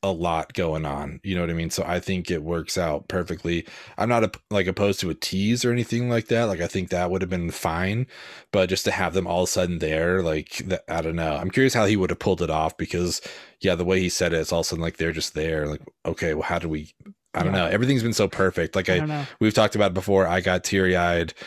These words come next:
Speaker 1: you know, in Civil War when we met Spider-Man. So to have that cut
Speaker 2: Yeah.
Speaker 1: short just kinda breaks my heart to think about that. So, like,
Speaker 2: <laughs>
Speaker 1: I would not have wanted Spider-Man 'cause I loved what we got, but who
Speaker 2: Yeah.
Speaker 1: knows?
Speaker 2: Yeah, apparently there's a, there's kind of, like, a,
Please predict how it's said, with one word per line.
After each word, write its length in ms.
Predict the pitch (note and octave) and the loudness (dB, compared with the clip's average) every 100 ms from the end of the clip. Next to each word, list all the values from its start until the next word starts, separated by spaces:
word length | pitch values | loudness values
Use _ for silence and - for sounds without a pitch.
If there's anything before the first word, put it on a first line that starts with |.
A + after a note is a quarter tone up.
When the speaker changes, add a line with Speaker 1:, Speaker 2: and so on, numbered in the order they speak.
| - - - | -18 -18 -6
Speaker 1:
you 100 | G#2 | 0
know, 140 | F#2 | 2
in 40 | F2 | 2
Civil 300 | - F2 F2 | 0 2 4
War 220 | F2+ F2 | 4 4
when 120 | E2+ | 2
we 120 | F2 | 0
met 200 | E2+ E2+ | 0 0
Spider-Man. 600 | - E2+ E2+ F2 F2 F2 | 0 0 0 0 0 0
So 260 | E2+ - E2+ | 0 0 0
to 140 | E2 | 0
have 180 | F2+ F#2 | 0 0
that 200 | F2 E2 - | 0 -4 -2
cut 140 | F#2+ | -2
Speaker 2:
Yeah. 40 | |
Speaker 1:
short 440 | - - E2+ D#2+ D#2+ | 0 0 2 0 -2
just 160 | D#2+ | -4
kinda 200 | - F2+ | -2 -2
breaks 280 | D#2+ D#2+ - | -2 -4 -2
my 80 | F2+ | -4
heart 240 | - F2+ | 0 0
to 100 | - | 0
think 220 | G#2+ G2 F#2+ | 0 -2 -2
about 320 | F#2 F#2+ - | 0 0 2
that. 240 | G2+ G2 | 0 2
So, 160 | G2+ F2 | 0 2
like, 180 | F2 E2+ | 0 2
Speaker 2:
<laughs> 0 | |
Speaker 1:
I 140 | F#2+ | 0
would 160 | F2 E2 | 0 -2
not 160 | D#2+ | -2
have 120 | F#2+ | -2
wanted 220 | F2 E2+ E2 | -2 -2 -2
Spider-Man 680 | - F2+ F2+ F#2+ F#2+ F#2+ F2+ | -2 0 0 -2 -2 -4 -6
'cause 140 | F2+ | -4
I 80 | E2 | -2
loved 340 | D#2+ E2 E2 E2+ | 0 0 -2 -4
what 120 | D#2+ | -4
we 100 | E2 | -4
got, 400 | D#2+ E2 F#2 - | -2 -2 -2 -2
but 320 | D#2+ D#2 D#2 - - - - | -4 -2 -6 -10 -20 -20 -6
who 80 | G#2 | 0
Speaker 2:
Yeah. 60 | G#2+ B2 | 2 2
Speaker 1:
knows? 220 | F#2 - _ _ _ _ | 0 -6 _ _ _ _
Speaker 2:
Yeah, 360 | F3+ G#3 G#3 F3 | 2 6 6 4
apparently 420 | F3+ A3 A#3+ A#3 | 2 2 0 -2
there's 300 | G#3+ G3+ F3+ | 0 0 2
a, 480 | F#3+ F3 E3+ D#3+ D#3 | 2 2 2 0 -2
there's 280 | D#3 F3 E3+ | -2 -2 0
kind 180 | G#3 F#3+ | 0 2
of, 80 | |
like, 160 | F3 E3+ | 0 0
a, 380 | E3 D#3+ D#3 | 0 2 0